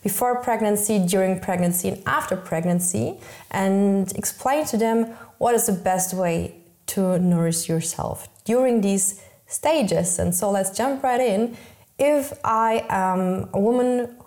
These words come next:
who wants to get pregnant, how can I, um,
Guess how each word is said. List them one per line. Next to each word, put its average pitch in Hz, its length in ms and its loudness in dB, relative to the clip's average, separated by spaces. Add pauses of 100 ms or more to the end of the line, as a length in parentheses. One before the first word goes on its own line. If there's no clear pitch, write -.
who 190 100 -2
wants 247 340 2
to 208 80 0
get 196 180 -2
pregnant, 175 520 -2
how 240 280 0
can 208 300 -4
I, 208 340 0 (640)
um, 185 720 2